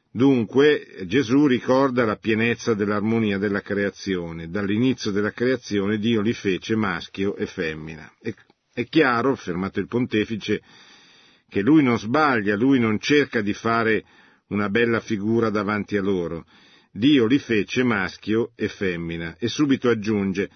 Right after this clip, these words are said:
"Per questo l'uomo lascerà suo padre e sua madre e si unirà a sua moglie, e la donna lascerà suo padre e sua madre e si uni-, e si unirà al marito", è sottinteso, "i due diventeranno una carne sola".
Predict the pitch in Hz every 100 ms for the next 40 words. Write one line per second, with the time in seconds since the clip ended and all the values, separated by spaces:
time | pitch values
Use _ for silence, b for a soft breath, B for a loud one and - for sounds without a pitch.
0 | b b b b - 135 - 185 165 147
1 | 127 143 147 131 120 110 123 120 120 127
2 | 120 131 127 123 113 107 - 110 107 117
3 | 110 101 113 123 - 117 117 113 113 113
4 | - 123 139 139 135 143 143 b b b
5 | b b b - 143 139 175 175 160 127
6 | 143 139 117 135 - 147 131 117 113 -
7 | 160 135 107 113 123 - 113 120 - 113
8 | 123 123 123 110 98 98 101 101 87 -
9 | 80 92 82 101 98 - 90 82 147 143
10 | 117 123 139 127 165 107 85 90 104 -
11 | 98 92 92 85 90 78 78